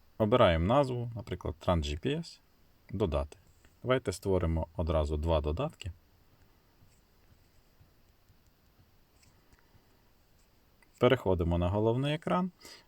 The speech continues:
і бачимо, що в нас створено два додатки. Переходимо в один з них. Заходимо.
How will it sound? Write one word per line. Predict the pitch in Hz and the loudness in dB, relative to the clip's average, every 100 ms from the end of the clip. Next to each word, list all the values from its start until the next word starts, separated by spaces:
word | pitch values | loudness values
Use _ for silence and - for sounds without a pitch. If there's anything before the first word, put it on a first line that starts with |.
| - | -6
і | 123 | 2
бачимо, | 143 147 117 107 | 4 4 2 0
що | 104 - | 0 -2
в | 113 | 2
нас | 123 120 - | 2 0 -6
створено | - - - 113 110 104 104 101 _ _ _ | -12 -10 0 4 4 4 2 0 _ _ _
два | 98 98 101 | -2 4 4
додатки. | 92 113 165 180 - 123 - _ _ _ _ _ _ _ _ - - _ _ - - | 6 2 0 -4 -8 -14 -14 _ _ _ _ _ _ _ _ -20 -20 _ _ -20 -4
Переходимо | 156 123 101 92 90 | -2 2 2 2 0
в | 90 | 0
один | 95 104 | 0 0
з | 110 | -2
них. | 147 160 - - - _ _ _ _ _ _ _ _ _ _ _ - _ _ _ - - - - _ _ _ _ _ _ _ _ _ - | -4 -8 -10 -20 -20 _ _ _ _ _ _ _ _ _ _ _ -20 _ _ _ -20 -20 -20 -20 _ _ _ _ _ _ _ _ _ -10
Заходимо. | 110 101 101 135 113 101 95 | -6 -6 -6 -6 -4 -4 -6